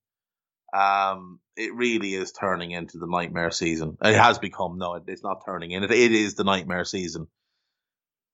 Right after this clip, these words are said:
for Sheffield United, and it's unfortunate because they were so good last year. They were so much fun.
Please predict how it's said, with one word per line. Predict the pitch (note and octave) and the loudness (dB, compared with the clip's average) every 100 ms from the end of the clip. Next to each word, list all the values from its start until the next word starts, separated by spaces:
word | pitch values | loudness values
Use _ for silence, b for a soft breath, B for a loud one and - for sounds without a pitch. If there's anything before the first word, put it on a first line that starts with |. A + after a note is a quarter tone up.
| _ _ | _ _
for | - B2+ | 2 4
Sheffield | - B2+ - G#2+ F#2+ | 6 4 4 -4 -4
United, | G#2 G#2 G2 F#2+ | -4 -2 -2 -4
and | F#2+ | -4
it's | F#2+ - | -6 -10
unfortunate | F#2+ - G2+ F2+ - D#2+ | -8 -4 -4 -4 -8 -14
because | - F2+ | -12 -10
they | F2 | -6
were | F#2 | -4
so | - B2 B2 | 2 6 6
good | G#2 G2+ | 4 0
last | F#2 F2+ F2+ - | 2 2 0 -2
year. | F2+ | -4
They | |
were | F2+ F2 | -4 -2
so | G#2+ G2+ | 0 2
much | F2+ F2+ | 0 -4
fun. | - F#2 E2+ | 0 0 0